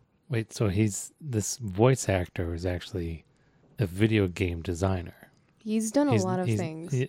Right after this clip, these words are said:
Speaker 1: yeah, he's, uh, multi-talented.
Speaker 2: Yeah, he's a jack of all trades. He, in addition to that
Speaker 1: So he designed the Mother games?
Speaker 2: Yeah, the Mother series, like Earthbound, Mother.
Speaker 1: Okay. Wow.
Speaker 2: Um, yeah, I, like, saw that and was like, "W-, really?" <laughs>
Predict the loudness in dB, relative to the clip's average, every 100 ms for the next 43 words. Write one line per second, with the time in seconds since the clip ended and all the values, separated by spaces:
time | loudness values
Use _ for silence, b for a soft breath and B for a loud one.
0 | 0 0 2 0 -6 -6 -6 -6 -10 _
1 | _ _ _ -4 -2 -2 0 0 0 -4
2 | -10 -16 -20 _ -2 -2 -2 -2 -4 -2
3 | -4 -4 -6 -8 -10 -10 -10 -12 -18 -20
4 | -14 -8 -4 -2 -2 -4 -8 _ -2 0
5 | 2 2 4 2 2 -2 -6 -4 -4 -6
6 | -10 _ _ -18 -8 -8 -2 -2 0 2
7 | 4 4 2 2 2 2 2 2 4 2
8 | 0 -12 -2 -2 0 -2 -4 -6 -8 -8
9 | -8 -8 -10 -10 -12 -4 -4 -2 -4 -2
10 | -2 -4 -8 _ _ _ -8 -4 -2 0
11 | -2 -4 _ _ _ -2 2 4 2 -2
12 | -10 _ -4 0 0 -4 -12 _ _ -2
13 | 0 0 -2 -2 0 -2 -4 -6 -6 -6
14 | -6 -4 -2 0 2 0